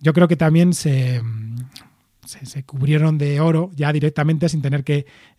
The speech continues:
publicitarlo demasiado. Pero sí que es un evento que, la verdad,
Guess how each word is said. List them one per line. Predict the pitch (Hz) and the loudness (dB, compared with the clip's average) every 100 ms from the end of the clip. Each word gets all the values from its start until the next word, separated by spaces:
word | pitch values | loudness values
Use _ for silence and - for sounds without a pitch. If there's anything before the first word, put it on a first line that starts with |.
| - | -2
publicitarlo | 170 156 131 156 156 | 2 2 0 0 2
demasiado. | 151 139 120 190 165 - - _ - | 2 0 0 -2 -4 -8 -20 _ -2
Pero | 156 156 151 147 | 0 2 2 2
sí | - | 0
que | 143 | -2
es | 175 | 2
un | 208 | 4
evento | 170 180 226 | 4 2 0
que, | 165 135 | -4 -10
la | 131 123 | -8 -6
verdad, | 123 123 147 | -6 -8 -10